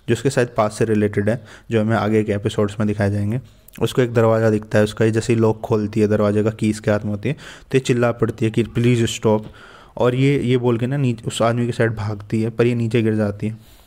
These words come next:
और सब लोग इसकी तरफ मुड़ के देखते हैं। और हमें फिर एक और पर्सन को इंट्रोड्यूस कराया जाता है जो कि यहाँ पे म्यूज़िक प्ले कर रहा होता है, और इसका नाम मैं आपको आगे बताता हूँ एपिसोड में, क्योंकि आ-, आगे ही अच्छा लगेगा इंट्रोडक्शन। उसके बाद ये खड़ी उठती है और भाग जाती है,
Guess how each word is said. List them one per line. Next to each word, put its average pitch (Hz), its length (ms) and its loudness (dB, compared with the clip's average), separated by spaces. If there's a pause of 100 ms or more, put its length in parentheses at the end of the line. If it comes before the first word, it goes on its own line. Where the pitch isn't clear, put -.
(140)
और 113 80 0
सब 123 140 0
लोग 117 180 4
इसकी 117 180 -2
तरफ 110 160 0
मुड़ 107 180 -2
के 104 100 0
देखते 101 260 -4
हैं। 110 100 -6 (340)
और 113 120 2
हमें 117 160 2
फिर 113 180 0
एक 110 200 2
और 113 60 2
पर्सन 113 280 0
को 113 80 -2
इंट्रोड्यूस 107 360 -2
कराया 101 200 0
जाता 101 300 -2
है 120 100 -6 (140)
जो 113 160 2
कि 110 120 -2
यहाँ 113 120 0
पे 117 100 2
म्यूज़िक 110 280 -2
प्ले 107 180 2
कर 101 120 -2
रहा 104 120 0
होता 98 200 -4
है, 131 80 -6 (520)
और 117 180 2
इसका - 300 0
नाम 123 180 0
मैं 123 120 2
आपको 117 240 -2
आगे 110 160 0
बताता 104 360 0
हूँ 104 80 -2
एपिसोड 101 360 -2
में, 123 180 -4 (120)
क्योंकि 107 540 -4
आ-, 120 40 0 (160)
आगे 113 200 -2
ही 113 60 2
अच्छा 110 240 -4
लगेगा 107 300 -2
इंट्रोडक्शन। 107 480 -6 (340)
उसके - 160 0
बाद 147 60 4
ये 156 40 0
खड़ी 151 200 2
उठती 139 240 -2
है 151 60 4
और 143 60 -2
भाग 120 220 0
जाती 104 340 -2
है, 117 100 -6